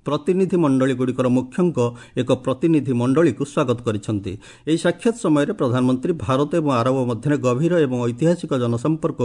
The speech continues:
ଉପରେ ଆଲୋକପାତ କରିଥିଲେ। ଦେଶଗୁଡ଼ିକର ପାରସ୍ପରିକ ଲାଭ ପାଇଁ ବାଣିଜ୍ୟ ଏବଂ ନିବେଶ, ଶକ୍ତି, ପ୍ରଯୁକ୍ତିବିଦ୍ୟା, ସ୍ୱାସ୍ଥ୍ୟସେବା ଏବଂ ଅନ୍ୟାନ୍ୟ ପ୍ରାଥମିକତା କ୍ଷେତ୍ରରେ ସହଯୋଗକୁ ଆହୁରି ଦୃଢ଼ୀଭୂତ କରିବା ପାଇଁ ପ୍ରଧାନମନ୍ତ୍ରୀ ଭାରତର ପ୍ରତିବଦ୍ଧତାକୁ ଦୋହରାଇଥିଲେ।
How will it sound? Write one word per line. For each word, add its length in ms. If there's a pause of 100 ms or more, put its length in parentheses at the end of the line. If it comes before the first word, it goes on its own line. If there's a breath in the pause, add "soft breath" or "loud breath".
ଉପରେ 180
ଆଲୋକପାତ 540
କରିଥିଲେ। 440 (360 loud breath)
ଦେଶଗୁଡ଼ିକର 640
ପାରସ୍ପରିକ 640
ଲାଭ 240
ପାଇଁ 240
ବାଣିଜ୍ୟ 360 (120)
ଏବଂ 240
ନିବେଶ, 300 (100)
ଶକ୍ତି, 400
ପ୍ରଯୁକ୍ତିବିଦ୍ୟା, 720
ସ୍ୱାସ୍ଥ୍ୟସେବା 640
ଏବଂ 220
ଅନ୍ୟାନ୍ୟ 360
ପ୍ରାଥମିକତା 600
କ୍ଷେତ୍ରରେ 480 (320 loud breath)
ସହଯୋଗକୁ 640
ଆହୁରି 320
ଦୃଢ଼ୀଭୂତ 480
କରିବା 260
ପାଇଁ 220
ପ୍ରଧାନମନ୍ତ୍ରୀ 560
ଭାରତର 420 (360 loud breath)
ପ୍ରତିବଦ୍ଧତାକୁ 720 (100)
ଦୋହରାଇଥିଲେ। 680